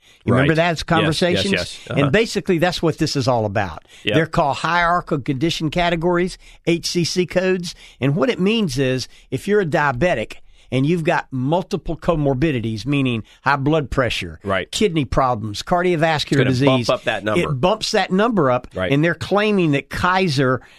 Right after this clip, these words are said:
Speaker 1: uh, intentionally defrauded by bumping those, those
Speaker 2: Right.
Speaker 1: codes up.
Speaker 2: Like
Speaker 1: That's what
Speaker 2: upcoding.
Speaker 1: this is all about,
Speaker 2: Yeah, so,
Speaker 1: upcoding. Yeah.
Speaker 2: so it's
Speaker 1: Yeah.
Speaker 2: upcoding 'cause when,
Speaker 1: Mm-hmm.
Speaker 2: when you do,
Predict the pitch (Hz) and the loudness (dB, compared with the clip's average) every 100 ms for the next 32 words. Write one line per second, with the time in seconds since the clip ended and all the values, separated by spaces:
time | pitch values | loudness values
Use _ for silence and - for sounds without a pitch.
0 | _ _ 131 127 151 135 - - 233 - | _ _ -4 0 -2 -2 -2 -2 0 -2
1 | 165 160 147 135 - - 196 190 156 127 | 0 0 2 -2 -2 0 0 2 -2 -2
2 | 127 117 151 - 139 135 135 - 127 101 | -2 0 -2 0 0 0 -2 -4 -4 -2
3 | 90 151 110 101 87 - 95 - - 180 | 0 0 0 -4 -6 -4 -4 -2 -2 0
4 | 110 107 92 160 - 127 120 117 113 190 | 2 0 0 -2 -2 0 0 0 0 -2
5 | 135 - 104 - - 104 139 117 143 135 | 0 -2 -2 -8 -10 -6 -4 -2 -2 -4
6 | 95 113 104 101 98 117 120 120 117 110 | -2 -2 -2 -2 0 0 0 0 0 -2
7 | 135 147 147 | 0 -2 -2